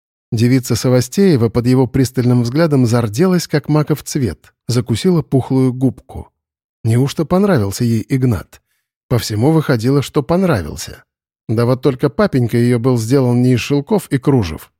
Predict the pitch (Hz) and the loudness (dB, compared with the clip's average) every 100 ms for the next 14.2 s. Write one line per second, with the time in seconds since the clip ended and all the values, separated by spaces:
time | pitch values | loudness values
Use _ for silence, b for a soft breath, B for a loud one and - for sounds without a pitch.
0 | _ - 117 - 151 151 - 123 135 131 | _ -4 -4 0 0 0 -4 0 2 2
1 | 127 - 151 131 143 139 - 151 160 175 | -2 2 2 2 0 -2 0 0 2 2
2 | 107 - _ _ _ _ 113 113 123 135 | 0 -6 _ _ _ _ -6 -2 2 2
3 | 131 127 127 123 - 117 110 147 - 151 | 2 2 0 0 -2 -4 0 -2 0 0
4 | 143 - 135 135 127 165 120 80 73 - | 0 -2 -2 0 2 0 -2 -6 -10 -12
5 | - _ _ _ _ _ 113 123 117 131 | -16 _ _ _ _ _ 0 0 2 0
6 | 151 143 - - _ - 104 135 139 131 | 0 -2 -6 -20 _ -4 -2 2 2 2
7 | - 139 - 143 123 143 151 120 107 123 | 0 -4 0 0 0 0 0 0 0 -2
8 | 117 117 98 120 165 - b b b 123 | 0 -2 0 0 0 -2 b b b -6
9 | 110 127 127 135 143 135 127 131 127 - | 0 2 2 2 2 2 2 0 -2 0
10 | 165 147 131 127 147 135 123 156 127 127 | 0 0 0 0 2 0 0 0 0 0
11 | 120 - 131 131 - 131 117 131 - 127 | -4 -4 -2 -2 -2 -2 0 0 0 0
12 | 120 - b b b 123 113 - 170 - | -2 -6 b b b -2 -2 0 0 2
13 | 143 143 127 131 135 135 - - 160 82 | 0 2 0 0 2 0 -2 0 0 0
14 | 78 | -6